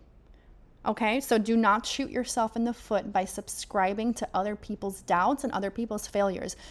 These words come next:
If you wanna be a business owner, you wanna use those creative juices, you wanna follow out your passion,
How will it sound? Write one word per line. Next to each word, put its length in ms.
If 160
you 120
wanna 180
be 300
a 40
business 360
owner, 260
you 140
wanna 160
use 180
those 160
creative 320
juices, 480
you 80
wanna 140
follow 340
out 160
your 160
passion, 640